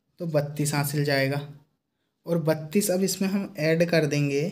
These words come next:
सात, और ये बत्तीस ऐड कर रहे हैं हम लोग, पाँच और एक। आप लोग कैलकुलेटर उठा के देखिए कि चौवन का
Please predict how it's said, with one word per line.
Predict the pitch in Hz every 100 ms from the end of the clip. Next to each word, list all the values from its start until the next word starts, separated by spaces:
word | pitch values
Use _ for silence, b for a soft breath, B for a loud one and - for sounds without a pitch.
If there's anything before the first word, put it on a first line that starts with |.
| - - _ -
सात, | - - 143 139 139 147 147 - - _ _ _ _ _ _ _ _ _ _ _ _ _ -
और | 156 156 156 151
ये | 151 156
बत्तीस | 151 151 175 175
ऐड | 175 175
कर | 180 175
रहे | 185
हैं |
हम | 190 196
लोग, | 208 226 -
पाँच | - 147 143 147 170 214 - - 226 196
और | 160 147 - 151
एक। | 135 - - - _ _ _ _ _ -
आप | 147 165 165
लोग | 175 196 208 - _ _
कैलकुलेटर | 165 156 165 175 175 175
उठा | 180 170 170
के | 170
देखिए | 147 147 151
कि | 170 202
चौवन | 196 156 160 165
का | 175